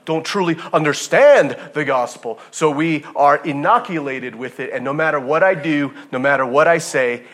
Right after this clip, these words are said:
everything that I say when it comes to the gospel, it just bounces off of you, and you're just like, "Hey, I don't need it. I don't need it. This is not for me." This is a very, very common issue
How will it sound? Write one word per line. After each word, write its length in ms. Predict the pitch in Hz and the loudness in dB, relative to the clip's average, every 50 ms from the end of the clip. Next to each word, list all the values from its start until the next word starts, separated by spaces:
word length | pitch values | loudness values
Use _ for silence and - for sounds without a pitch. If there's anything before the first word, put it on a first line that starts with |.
| - - | -8 -4
everything 480 | 151 156 160 180 170 170 180 175 170 165 | -4 -2 -2 -2 -4 -2 -4 -2 -2 0
that 100 | 151 147 | 0 0
I 120 | 151 160 | 0 -2
say 240 | 160 - - 160 156 | -2 -4 -4 -4 -4
when 120 | 139 135 131 | -4 -6 -8
it 80 | 123 | -8
comes 220 | - 143 147 147 147 | -8 -8 -10 -10 -10
to 100 | - 156 | -10 -10
the 120 | 143 143 | -8 -4
gospel, 420 | 127 131 127 123 120 - 135 123 117 | -2 0 0 0 0 -4 -6 -8 -8
it 100 | 107 95 | -8 -8
just 240 | 117 107 92 90 85 | -10 -12 -14 -8 -4
bounces 380 | 123 123 139 139 - 151 123 | -2 0 0 -2 -4 -6 -2
off 240 | 131 135 139 135 - | 0 0 0 0 -4
of 100 | 135 120 | -8 -8
you, 200 | 135 139 135 123 | -8 -8 -8 -8
and 140 | 110 113 110 | -10 -10 -12
you're 120 | 110 113 | -14 -14
just 240 | 101 110 107 - - | -12 -12 -14 -8 -4
like, 260 | 120 113 110 - - - _ _ | -4 -4 -4 -6 -12 -20 _ _
"Hey, 200 | - 185 180 - - - - _ - - - - | -2 -2 -2 -2 -6 -14 -20 _ -20 -16 -8 -6
I 120 | 127 131 | -2 -2
don't 180 | 143 147 139 139 | 0 -2 -2 -4
need 160 | 139 135 113 | -8 -10 -10
it. 100 | 98 - - _ _ - | -12 -16 -20 _ _ -10
I 80 | 131 | -8
don't 160 | 127 139 135 135 | -8 -8 -8 -8
need 160 | 135 131 107 | -10 -10 -10
it. 160 | 98 87 - | -10 -12 -14
This 160 | 120 117 - | -14 -14 -12
is 100 | 131 113 | -10 -6
not 220 | 131 131 123 - - | -4 -4 -4 -4 -6
for 160 | - 123 113 | -10 -10 -10
me." 200 | 120 120 135 - - - - - - - - - - - - _ _ _ _ _ _ _ _ _ _ _ _ _ _ _ - | -10 -10 -12 -14 -18 -20 -20 -20 -20 -20 -20 -20 -20 -20 -20 _ _ _ _ _ _ _ _ _ _ _ _ _ _ _ -20
This 380 | 131 - - 190 202 - - | -8 -2 0 2 2 2 0
is 260 | 214 220 208 165 - - 175 | 0 0 0 -2 -4 -4 -2
a 340 | 170 170 165 156 139 - - - _ _ _ _ _ _ _ _ - | -2 0 0 -2 -4 -6 -14 -20 _ _ _ _ _ _ _ _ -20
very, 500 | 131 113 107 - 185 196 196 190 170 147 | -20 -10 -2 0 2 4 4 4 2 0
very 260 | 131 165 165 160 147 | 0 0 0 0 0
common 500 | - - - - 175 185 185 175 151 131 151 | -2 -6 -4 0 2 2 2 2 0 -2 -2
issue 580 | 170 196 202 190 - - 131 117 113 113 - | -2 -2 -2 -4 -6 -6 -8 -8 -10 -12 -14